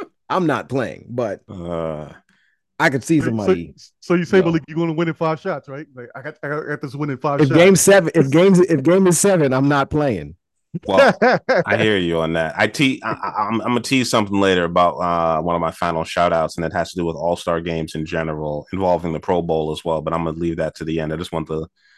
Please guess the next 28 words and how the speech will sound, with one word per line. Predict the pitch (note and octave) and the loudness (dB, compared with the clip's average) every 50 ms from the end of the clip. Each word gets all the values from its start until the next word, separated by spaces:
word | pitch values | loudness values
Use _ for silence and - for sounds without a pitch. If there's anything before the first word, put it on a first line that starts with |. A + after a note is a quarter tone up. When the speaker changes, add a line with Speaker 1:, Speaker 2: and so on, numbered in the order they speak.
| _ _ _ _ _ | _ _ _ _ _
Speaker 2:
the | - F2 | -6 -2
listeners | F2+ F2+ - - F#2 E2 D#2+ - | -2 -2 -2 0 -2 -2 -4 -4
to | - F2+ | -2 -2
know | E2+ E2 D#2+ | 0 0 0
that | D#2+ | 0
I'm | E2 D#2+ D#2+ | 0 -2 -2
gonna | D#2 D2+ | -4 -6
be | D#2+ E2 | -6 -6
talking | - F#2 E2 D#2+ E2 D#2+ | -2 -2 -2 -2 -2 -6
about | D#2 - | -4 -4
that | - D#2+ D#2 | -4 -4 -4
a | |
little | D2+ D#2+ D#2 D2 | -4 -6 -6 -6
bit | D2+ D2+ | -6 -6
later | D#2 D#2+ D#2 D#2 D2+ D2 | -4 -4 -4 -4 -4 -6
before | D2+ D#2+ D#2+ - - D#2+ | -8 -10 -12 -8 -6 -6
we | D#2 D#2+ | -4 -4
get | D#2 D#2+ | -4 -4
into | D#2+ E2 - D#2 | -4 -6 -6 -8
these | D#2+ D#2+ | -10 -10
games | E2+ E2+ E2 D2+ D#2 D#2 - | -8 -10 -10 -10 -10 -12 -12
and | - E2 | -10 -8
give | E2+ E2 E2 | -6 -6 -4
you | D#2+ D#2+ D#2 | -4 -4 -6
our | D2 | -8
picks | - - F2+ E2 D#2+ - - | -6 -4 -4 -4 -4 -4 -8
and, | D#2+ D#2 D#2+ | -8 -6 -6
uh, | D#2+ D#2+ D#2+ D#2 D2+ D2+ D2 D2+ | -6 -6 -6 -6 -8 -10 -12 -16